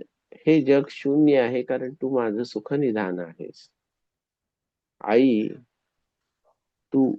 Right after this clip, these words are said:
उठ आणि मला जेवायला घाल." आता हे ऐकलं, लोकांना वाटलं, काय मा-, मूर्खपणा चाललंय, बावळटपणाचा कळस आहे, गेलीये बाई,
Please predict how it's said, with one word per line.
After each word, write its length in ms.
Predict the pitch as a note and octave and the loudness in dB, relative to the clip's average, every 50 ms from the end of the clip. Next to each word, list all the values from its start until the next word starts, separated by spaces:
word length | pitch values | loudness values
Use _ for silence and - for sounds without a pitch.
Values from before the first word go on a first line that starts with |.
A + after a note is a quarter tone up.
| - - G#2 | -6 0 4
उठ 240 | C3 D#3 F3+ F3 - - - - | 6 6 6 4 2 -6 -14 -6
आणि 240 | G#2 A2 A#2 B2 A#2+ | -2 0 0 0 0
मला 300 | A2+ A2 G#2 G#2 A2 A2+ G#2 | 0 0 2 0 0 0 -2
जेवायला 560 | G#2 - G2+ F#2+ F#2+ F#2+ F#2+ F#2 F#2 F2+ E2 - | -4 -4 -4 -4 -2 -4 -4 -6 -6 -8 -10 -12
घाल." 220 | - - - - - _ _ _ _ _ _ _ _ _ _ _ _ _ _ _ _ _ _ _ _ _ _ _ _ _ _ _ _ _ _ _ _ _ _ _ - | -14 -18 -18 -18 -20 _ _ _ _ _ _ _ _ _ _ _ _ _ _ _ _ _ _ _ _ _ _ _ _ _ _ _ _ _ _ _ _ _ _ _ -12
आता 260 | G2+ G2 - - C3 B2 B2+ C#3 E3+ F3+ F3+ D3+ - | -12 -8 -2 0 2 2 2 2 0 -2 -6 -8 -8
हे 220 | - - C3+ D3+ D3 | -2 2 4 6 6
ऐकलं, 680 | C3+ C3 B2 - - - C3+ B2+ C3 C3 A#2+ G#2+ F#2 - - _ _ _ _ _ _ _ _ _ _ _ _ _ _ _ _ _ - | 6 6 4 2 0 -4 -2 0 4 4 4 4 4 0 -6 _ _ _ _ _ _ _ _ _ _ _ _ _ _ _ _ _ -4
लोकांना 520 | G#2+ A#2 A2+ - - A#2 A#2 A#2+ A#2+ A#2 | -2 -2 -2 -2 -4 -6 -4 -4 -2 -2
वाटलं, 360 | A#2 A2+ A2 G#2+ - - A2+ A2 - | -2 -2 -2 -4 -4 -4 -4 -4 -2
काय 200 | - A2+ A2+ A2+ A#2 | -2 -2 0 0 0
मा-, 260 | A#2 A#2 G#2+ G#2+ G2+ G2+ | 0 0 0 0 0 0
मूर्खपणा 720 | G#2+ G#2+ A2 G2+ - - B2 A2+ - G#2+ G#2+ G#2+ G#2+ G#2 | 0 0 -2 -2 -2 -2 -2 -2 -2 -2 -2 -2 -2 -2
चाललंय, 400 | - - G2+ F#2+ G2 G2 G#2 G#2 | -4 -4 -4 -4 -2 -2 -2 -2
बावळटपणाचा 840 | - G#2 G#2 G#2 G#2 A2 A#2 G#2+ - _ A2 G#2 G#2 G#2 G#2 - A#2+ A2 - - | -2 -2 0 0 0 0 0 -2 -4 _ -2 0 0 -2 -2 -4 -8 -8 -6 -6
कळस 380 | G#2 G2+ G2+ A2 A2+ - - | -4 -2 0 -2 -2 -2 -2
आहे, 180 | G#2+ G2+ G2 G2+ - | -2 -2 -2 -2 -2
गेलीये 400 | - G2+ G2+ G2 G#2 A2+ A#2+ A#2 | -2 -2 -2 0 2 2 2 2
बाई, 280 | A#2 G#2+ G2 F#2 F2 | 2 0 -2 -2 -4